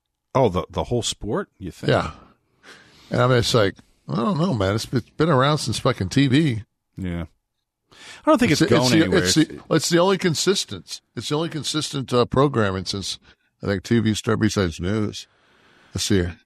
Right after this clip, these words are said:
Speaker 1: Uh, I said it to your face. Here's a tweet from Andrade. "I said it to your face. If you have a problem with me and said nothing, I won't beat your ass 'cause I'm a professional. Don't be scared. When I say something, I name names, and I'm not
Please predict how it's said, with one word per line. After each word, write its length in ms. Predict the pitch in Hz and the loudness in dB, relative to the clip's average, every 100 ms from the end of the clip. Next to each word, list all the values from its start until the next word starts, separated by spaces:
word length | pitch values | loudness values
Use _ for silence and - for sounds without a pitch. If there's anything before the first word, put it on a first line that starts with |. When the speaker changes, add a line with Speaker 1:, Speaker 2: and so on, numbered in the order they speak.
| _ _ _ _ _ - | _ _ _ _ _ -6
Speaker 1:
Uh, 180 | 131 | -4
I 40 | 131 | -2
said 200 | - 139 | -2 -2
it 80 | - | 0
to 100 | 123 | 0
your 80 | |
face. 540 | 107 - 131 120 120 - | 0 -2 0 2 2 2
Here's 200 | 135 117 | 0 0
a 60 | |
tweet 320 | 101 - 101 - | -4 -2 -2 -2
from 320 | - 95 87 | -2 -2 0
Andrade. 580 | 87 85 87 85 82 76 | -2 -2 -2 0 -2 -4
"I 80 | |
said 200 | 85 131 | -6 -6
it 40 | 117 | -6
to 80 | - | -6
your 40 | 98 | -6
face. 280 | - 90 | -4 -6
If 80 | - | -4
you 60 | 101 | -4
have 100 | 110 | -4
a 20 | |
problem 260 | - 113 101 | -2 -2 -2
with 160 | 98 | -6
me 180 | 98 92 | -6 -6
and 100 | 90 | -6
said 180 | - 85 | -6 -6
nothing, 460 | 82 85 - 87 - - - | -4 -6 -6 -10 -12 -18 -6
I 80 | 104 | -4
won't 180 | 117 | -2
beat 160 | - 101 | -4 -2
your 140 | 90 | 0
ass 180 | 92 92 | 2 0
'cause 160 | - 92 | -4 -6
I'm 100 | 87 | -6
a 60 | |
professional. 540 | - 90 - 82 - 78 | -6 -6 -4 -4 -4 -6
Don't 240 | 87 87 | -4 -4
be 100 | 85 | -6
scared. 320 | - - 71 | -6 -6 -8
When 120 | 71 82 | -6 -8
I 100 | 85 | -6
say 240 | - 101 | -4 -4
something, 340 | - 104 92 | -4 -6 -6
I 60 | 80 | -6
name 200 | 82 87 | -6 -6
names, 280 | 82 80 76 | -6 -8 -8
and 80 | 73 | -10
I'm 100 | 76 | -6
not 260 | 87 - | -6 -8